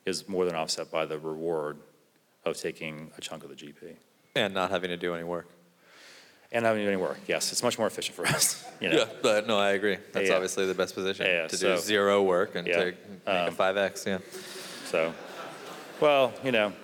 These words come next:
Speaker 1: it's kinda like, um,
Speaker 2: It's kinda like venture capital.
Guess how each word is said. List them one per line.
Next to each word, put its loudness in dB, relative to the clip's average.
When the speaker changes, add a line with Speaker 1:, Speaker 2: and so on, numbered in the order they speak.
Speaker 1:
it's -4
kinda 4
like, 6
um, 0
Speaker 2:
It's -14
kinda -4
like -4
venture -2
capital. 0